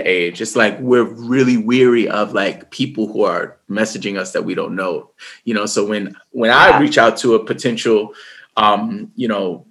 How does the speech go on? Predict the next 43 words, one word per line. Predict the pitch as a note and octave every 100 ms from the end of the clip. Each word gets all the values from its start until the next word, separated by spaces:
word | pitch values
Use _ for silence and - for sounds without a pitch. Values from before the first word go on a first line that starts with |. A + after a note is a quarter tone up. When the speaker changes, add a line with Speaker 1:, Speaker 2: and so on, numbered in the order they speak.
| _ _
Speaker 1:
prospect, | - B2 A#2+ - A2+ - - - _
they're | C3+ B2+ B2+
that | A#2+ B2+ -
way | B2+ B2
with | B2 A#2+
me. | C3+ A2 -
Like, | G2+ G#2
when | A2+
I | A2
do | A2 A2
cold | A#2+ A#2 B2+
emailing, | C3 C3 B2+
I | A2+
do | A2+
a | A2
lot | A2
of | A2
cold | G#2+ G#2
emailing. | A#2 A#2+ A#2 A#2
They're | G#2+
like, | G#2 F#2+ -
like, | - F2+ -
"Who | C3
are | B2 A#2+
you? | A2
How, | G#2+ A2 -
is | G#2
this | A2 -
real?" | G#2 A2 A2 G2+ G2+ - - - -
So | - D#3+
for | - D3+
me, | C#3 E3 F3+ E3+ C#3 -
how | - C#3+ C3+ C3+
I | C#3+
handle | D#3+ C#3 D3+ C#3+ A#2
it | B2
is | B2 A#2
really | C3+ F#3 A#3
just, | A3+ G#3 - - _ _ _ _ _ - B2 - - D3+ D3 C#3+ _ D3
I | D#3
can | - F#3+
see | - - G3 F#3+ F#3 D3+ D3+
a, | C#3 C3+ B2+ A#2+ B2